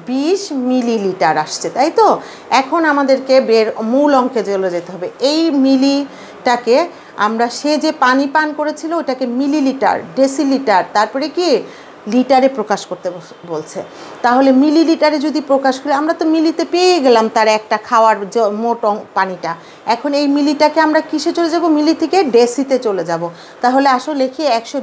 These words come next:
বিশ মিলিকে ডেসিতে। এই লাইনটা লিখে নিলে তোমাদের জন্য সুবিধা হবে,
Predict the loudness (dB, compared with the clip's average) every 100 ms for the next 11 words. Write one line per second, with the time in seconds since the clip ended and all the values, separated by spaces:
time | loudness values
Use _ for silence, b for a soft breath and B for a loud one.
0 | -6 -6 -6 -2 0 0 -2 -2 2 2
1 | 2 2 2 4 4 2 2 0 0 -2
2 | -6 -6 -4 0 0 -2 B B B 2
3 | 4 2 0 0 0 0 2 4 4 2
4 | 2 2